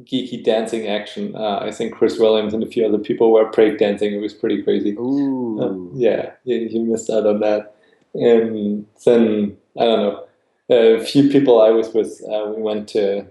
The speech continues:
Speaker 1: to, to a club, Kater Holzig, and, uh,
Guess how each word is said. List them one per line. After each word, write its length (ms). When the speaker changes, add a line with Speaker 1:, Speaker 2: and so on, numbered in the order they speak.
Speaker 1:
to, 340
to 160
a 80
club, 600
Kater 220
Holzig, 580
and, 300
uh, 280